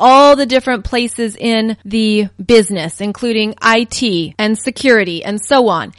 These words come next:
and how there can be the managers of each of those departments, and they gather together and they have meetings to report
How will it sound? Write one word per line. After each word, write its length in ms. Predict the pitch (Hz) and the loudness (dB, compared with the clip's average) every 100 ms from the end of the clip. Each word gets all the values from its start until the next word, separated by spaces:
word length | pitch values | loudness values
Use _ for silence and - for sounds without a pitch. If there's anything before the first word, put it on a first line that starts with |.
| - | -4
and 140 | 247 | -2
how 380 | 254 254 233 233 | 0 2 2 0
there 260 | 214 240 240 | 0 0 0
can 440 | - 254 226 220 | -2 -2 -2 -4
be 380 | 226 220 220 - | -4 -2 -4 -6
the 340 | - 196 220 208 | -8 -6 -4 -4
managers 720 | 214 226 226 240 226 220 196 | -2 0 2 0 2 0 0
of 120 | 214 | -6
each 200 | 220 - | -6 -8
of 100 | 208 | -4
those 200 | 190 185 | -4 -4
departments, 720 | 196 - 285 233 262 254 - | -6 0 2 2 0 0 -4
and 180 | - 196 | -8 -6
they 80 | 175 | -6
gather 380 | 190 180 208 - | -2 -2 -2 -8
together 460 | 214 269 262 247 | 0 2 4 2
and 100 | 240 | 0
they 60 | 185 | -4
have 200 | 185 175 | -6 -6
meetings 500 | 220 247 247 240 - | -4 -2 -4 -6 -10
to 180 | - 220 | -8 -6
report 640 | 202 - 254 233 233 - | -4 0 2 2 2 -4